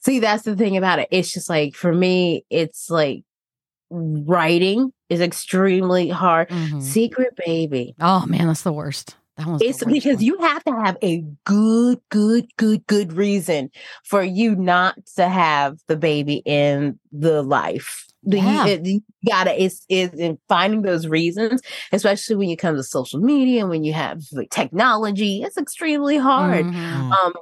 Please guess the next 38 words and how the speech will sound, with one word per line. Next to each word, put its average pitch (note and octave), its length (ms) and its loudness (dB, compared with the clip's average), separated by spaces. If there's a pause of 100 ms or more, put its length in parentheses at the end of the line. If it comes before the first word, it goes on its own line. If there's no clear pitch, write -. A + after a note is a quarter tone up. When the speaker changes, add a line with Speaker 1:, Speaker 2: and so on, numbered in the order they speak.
(180)
Speaker 1:
enemies A3 400 0
to G#3 140 0
lovers F3+ 420 0
is F3+ 140 0
also, D#3+ 640 2
like, - 100 -8
super - 300 -2
difficult D#3+ 560 -2
because, D#3 480 -2 (120)
I G#3+ 160 2
mean, C3+ 640 0 (520)
you, D#3 400 -6
that F3 260 -2
snarky G#3+ 500 0
dialogue F3+ 600 2
can F3 180 -4
get D3 220 -2
mean C#3 580 -2
real E3+ 320 0
Speaker 2:
Yeah. F#3 320 2
Speaker 1:
quick. F#3+ 280 2 (520)
And D#3+ 160 0
so F#3 80 0
you F#3+ 200 2
have E3+ 260 2
to D3+ 100 -8 (200)
do E3 200 2
a C3+ 120 0
very D#3 340 2
fine C#3 480 0
line. C3 380 2 (340)
And D3+ 80 0
so D3 100 2
I D3 80 2
appreciate D#3+ 500 0
people D#3 260 -2
who D3 120 0
are C#3 160 0